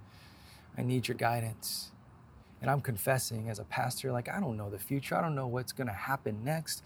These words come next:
but I know that God is with us. And so today, will you seek him? Will you walk down that path?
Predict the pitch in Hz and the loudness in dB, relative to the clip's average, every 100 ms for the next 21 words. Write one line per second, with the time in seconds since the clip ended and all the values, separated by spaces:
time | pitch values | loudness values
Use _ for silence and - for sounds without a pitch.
0 | - - - - 123 123 135 151 147 139 | -12 -12 -8 -2 0 2 2 4 4 2
1 | 127 127 113 110 98 117 107 95 - - | 2 0 0 -2 -4 -4 -4 -4 -4 -4
2 | - - - - - - - - - - | -6 -12 -20 -20 -20 -20 -20 -20 -20 -20
3 | - - - - - - - - - - | -20 -20 -20 -20 -20 -20 -20 -20 -20 -18
4 | - - - - - - - 107 120 - | -18 -18 -16 -16 -16 -16 -12 -6 0 2
5 | 123 - 113 131 117 110 117 135 147 135 | 2 2 4 4 4 2 0 0 2 2
6 | - 139 117 113 98 92 - - - - | 2 2 -2 -6 -10 -12 -12 -12 -12 -12
7 | - - - - - - - - - - | -12 -12 -12 -12 -14 -14 -14 -14 -12 -4
8 | - 160 180 160 170 170 165 147 - 107 | 8 12 12 12 10 12 12 10 4 10
9 | 143 147 - 147 139 131 123 - 120 101 | 12 12 10 6 6 8 6 6 -2 -2
10 | - - | -6 -12